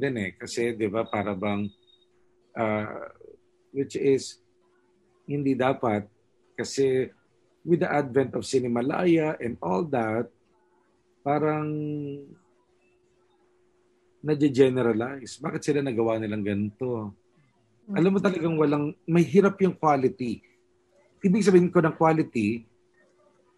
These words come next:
Speaker 1: uh, uh, maganda yung kwento,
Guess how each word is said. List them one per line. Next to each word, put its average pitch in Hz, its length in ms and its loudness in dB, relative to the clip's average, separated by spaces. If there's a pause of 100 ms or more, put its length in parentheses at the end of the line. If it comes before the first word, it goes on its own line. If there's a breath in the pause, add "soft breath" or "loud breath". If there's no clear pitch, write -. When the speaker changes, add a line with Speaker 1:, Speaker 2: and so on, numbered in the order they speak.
(260)
Speaker 1:
uh, 135 400 4 (540)
uh, 131 160 2 (420)
maganda 160 460 4
yung 240 180 2
kwento, 175 640 4